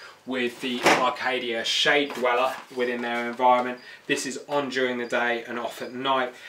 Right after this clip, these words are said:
That combination of U V B and a non-D three containing supplement we find works really well for us, and it's definitely what we would recommend for their care. One thing is though,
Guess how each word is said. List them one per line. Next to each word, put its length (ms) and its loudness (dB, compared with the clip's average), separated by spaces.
That 280 2
combination 880 -2
of 340 -2
U 340 -2
V 200 0
B 500 2
and 360 0
a 300 -2
non-D 760 -4
three 320 -4
containing 440 -8
supplement 440 -8
we 120 -2
find 340 -4
works 260 -2
really 340 -2
well 260 2
for 180 -4
us, 200 -4
and 100 -12
it's 120 -16
definitely 500 -6
what 200 -8
we 80 -8
would 140 -10
recommend 560 -10
for 160 -10
their 220 -10
care. 400 -6
One 260 4
thing 320 2
is 360 4
though, 300 4